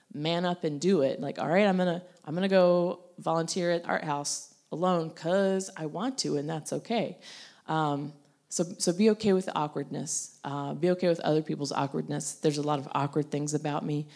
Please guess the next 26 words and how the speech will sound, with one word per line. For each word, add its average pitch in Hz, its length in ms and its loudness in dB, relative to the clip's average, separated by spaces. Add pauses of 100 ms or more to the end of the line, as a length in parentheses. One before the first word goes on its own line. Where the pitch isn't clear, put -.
(400)
Um, 143 460 0 (380)
and, 147 280 0
uh, 156 540 -6
keep 196 260 -4
letting 165 320 0
us 143 180 -2
be 156 220 -4
vulnerable 143 560 -4
with 139 240 -4
you, - 260 -8
because 151 240 -6
it's, - 300 -8 (380)
it's, - 400 -4 (280)
that's, 185 280 -4
that's - 280 -4
su-, 170 160 -2
such - 320 -4
a 156 60 -2
beautiful 151 340 -2
thing 139 340 -6
about - 280 -4
this 139 160 -4
group 143 260 -8
is, 127 260 -6
is 143 200 -6
that, 147 340 -4